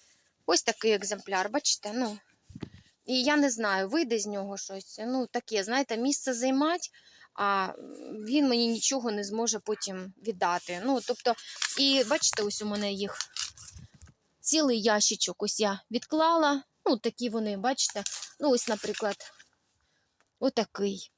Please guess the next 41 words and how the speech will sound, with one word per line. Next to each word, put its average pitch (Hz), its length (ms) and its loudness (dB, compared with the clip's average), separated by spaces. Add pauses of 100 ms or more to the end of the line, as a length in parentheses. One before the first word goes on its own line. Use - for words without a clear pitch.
(160)
Ну, 392 160 4
не 349 120 6
знаю, 240 360 2
мені 302 220 4
здається, 285 360 0
це 277 140 -2
вже, 254 280 2 (360)
е, 226 180 2
томати 277 540 2
ті, 269 300 -2
які, 247 420 0 (1000)
ну, 370 120 2
вони 285 180 6
вже 254 160 4
поганенькі, 233 680 2
да? 262 160 2
Вони 226 260 2
не, 240 260 6
вже 226 200 4
не 269 120 6
дадуть 240 360 2
те, 285 120 2
що 247 180 2
вони 220 300 2 (320)
мали, 233 480 4
що 277 180 4
в 277 60 4
них 277 220 4
було 262 260 4
закладено, 214 680 0
да? 247 180 0
І 233 80 2
який 220 360 0
в 233 40 2
них 220 200 0
потенціал 220 580 0
є. 185 260 -10 (560)
Тому 403 480 4 (300)
також, 359 340 4
бачите, 254 500 2
і 311 420 4